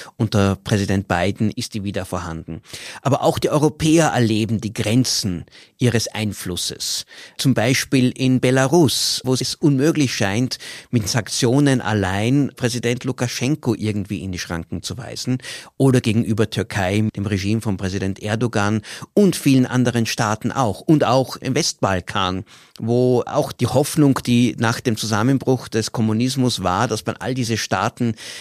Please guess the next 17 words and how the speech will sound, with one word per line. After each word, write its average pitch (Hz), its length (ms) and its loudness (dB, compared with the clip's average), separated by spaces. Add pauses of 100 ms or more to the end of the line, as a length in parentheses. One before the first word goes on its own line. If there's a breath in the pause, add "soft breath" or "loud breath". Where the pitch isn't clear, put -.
(180 loud breath)
durch 120 200 0
die 113 140 -2
Verlockung, 123 800 2
ihr - 100 -6
könnt 131 320 -2
zur 131 140 0
E 101 180 -4
U 123 140 0
kommen, 113 540 0
demokratisieren 120 1080 2
kann 101 380 -2 (260 loud breath)
und 117 140 0
stabilisieren 131 920 0
kann, 98 160 -4
verwestlichen 107 680 -4
kann, 95 300 -4 (260 loud breath)
auch 92 380 -2